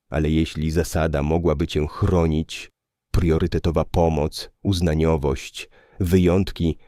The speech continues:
pozostaje niewspomniana, chyba że o nią zapytasz. Dlatego dwóch pasażerów z tym samym bagażem może stać przy tej samej bramce i tylko jeden z nich zapłaci opłatę.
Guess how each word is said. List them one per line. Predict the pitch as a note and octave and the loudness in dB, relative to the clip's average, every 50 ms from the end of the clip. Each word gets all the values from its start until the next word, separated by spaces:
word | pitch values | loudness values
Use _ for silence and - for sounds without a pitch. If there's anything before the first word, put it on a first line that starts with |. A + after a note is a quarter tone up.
| _ _ _ _ - | _ _ _ _ -4
pozostaje | - G2+ F2+ F#2 F2 - E2+ D2+ D2+ D2+ | -2 0 0 0 0 0 0 0 2 2
niewspomniana, | D2+ D2+ - - - - D2+ D#2 D2+ C2+ B1+ C#2+ C2 A#1 A1+ - - _ _ _ _ _ _ - | 0 -2 -4 -4 -4 -2 -2 0 0 -2 -2 -2 -4 -4 -6 -8 -10 _ _ _ _ _ _ -4
chyba | - - D2 D2 D#2 | -2 -2 0 0 0
że | D#2+ F2 D#2+ | 0 0 0
o | D2+ D#2+ | 0 0
nią | D#2 D#2 F2 | 0 -2 -2
zapytasz. | E2+ E2+ - - E2+ - - C2 - - - - _ _ _ _ _ _ _ _ _ | -2 -4 -2 -2 -4 -4 -4 -6 -6 -10 -14 -18 _ _ _ _ _ _ _ _ _
Dlatego | F#2 F2 F#2 E2+ D#2+ - - A2 A#2+ A2+ G#2 | -2 0 2 0 0 2 0 0 2 2 2
dwóch | F2+ F#2 E2+ E2+ G2+ A2+ A2 - | 2 0 0 2 2 2 0 0
pasażerów | - - D#2+ - - D#2+ D#2 E2+ E2 E2+ F2 E2 - - | -4 -6 -4 -2 -4 -2 0 0 0 2 0 -2 -4 -4
z | - | -2
tym | - E2+ D#2+ | 0 -2 0
samym | D2+ - D#2+ E2 D#2+ D#2+ D2 | 0 -2 -2 0 0 0 0
bagażem | D2+ D#2+ D2 D2 D2+ E2+ D#2 E2 E2 D2 D2+ C#2+ - - - - - - - _ _ | -2 -2 0 0 0 0 0 0 0 0 0 -2 -6 -10 -20 -20 -20 -20 -20 _ _
może | E2+ E2+ E2 F2 F2 F#2 F2 | 0 2 2 2 2 0 -2
stać | - - - E2 D#2 - - | -2 -2 -2 -2 -2 -2 -8
przy | - - F#2+ - | -6 -6 -4 -2
tej | - D#2 | -2 -2
samej | D2+ - E2+ D2+ D#2 D#2 D2+ | -2 -2 -2 0 0 0 0
bramce | C#2 D2+ D#2 D#2 D#2 - - D#2 C#2+ C#2+ - - - _ _ _ _ _ _ _ _ | 0 0 0 -2 -2 -2 -2 -2 -2 -2 -6 -12 -20 _ _ _ _ _ _ _ _
i | D2+ F2+ | -2 0
tylko | - A2 G#2+ A2+ - F#2+ | 2 2 0 2 2 2
jeden | F2+ F2+ E2 F2 E2+ D#2+ | 2 4 4 2 0 2
z | D#2 E2 | 2 2
nich | E2+ E2+ D#2+ | 2 2 0
zapłaci | D#2 D#2+ D2 - D2 D2 - - D2 | -2 -4 -2 -2 -4 -4 -2 -2 -2
opłatę. | C#2+ - - C#2+ C2+ - - A1 - | -2 -2 -2 -4 -4 -2 -4 -4 -4